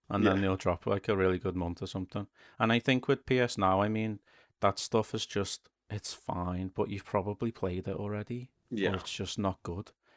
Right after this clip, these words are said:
Speaker 1: It's kinda like, it feels a bit like a graveyard when you go in there. 'Cause I, I used, like, a free trial. I don't have an
Speaker 2: Same.
Speaker 1: Ethernet port, so I, I,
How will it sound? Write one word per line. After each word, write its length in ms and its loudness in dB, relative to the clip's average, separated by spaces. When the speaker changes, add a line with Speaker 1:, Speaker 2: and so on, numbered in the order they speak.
Speaker 1:
It's 140 -4
kinda 360 4
like, 260 0
it 180 -6
feels 360 0
a 60 0
bit 160 -2
like 160 -4
a 60 -4
graveyard 720 -2
when 140 -2
you 100 -2
go 200 4
in 140 0
there. 280 -2
'Cause 140 4
I, 300 8
I 60 4
used, 280 0
like, 160 -2
a 60 -6
free 240 -2
trial. 420 -4
I 420 4
don't 240 2
have 180 4
an 80 2
Speaker 2:
Same. 100 2
Speaker 1:
Ethernet 320 -4
port, 480 -2
so 180 0
I, 220 2
I, 80 -14